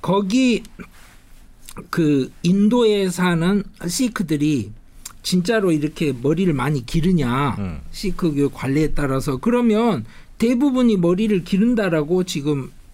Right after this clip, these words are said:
Speaker 1: 대답을 해요.
Speaker 2: 네.
Speaker 1: 칠십육 퍼센트가.
Speaker 2: 네.
Speaker 1: 그러니까 "나는 전통을 지킨다." 뭐 이런 식으로 이야기를 하죠.
Speaker 2: 네.
Speaker 1: 그런데 그 다음 그림 보시죠.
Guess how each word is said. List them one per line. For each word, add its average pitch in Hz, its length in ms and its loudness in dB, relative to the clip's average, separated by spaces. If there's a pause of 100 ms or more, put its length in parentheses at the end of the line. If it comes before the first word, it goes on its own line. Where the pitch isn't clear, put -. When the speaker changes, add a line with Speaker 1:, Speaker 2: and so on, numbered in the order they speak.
(240)
Speaker 1:
대답을 175 380 0
해요. 220 300 2 (100)
Speaker 2:
네. 95 240 -4
Speaker 1:
칠십육 175 440 -2
퍼센트가. 127 680 -4
Speaker 2:
네. 92 180 -8 (300)
Speaker 1:
그러니까 165 500 -2
"나는 175 320 0
전통을 185 440 0
지킨다." 175 400 0
뭐 135 160 -2
이런 151 240 0
식으로 135 320 -2 (160)
이야기를 156 360 0
하죠. 143 400 0
Speaker 2:
네. 107 260 -2 (280)
Speaker 1:
그런데 196 560 0 (380)
그 202 140 -2
다음 233 280 2
그림 151 220 0
보시죠. 110 500 0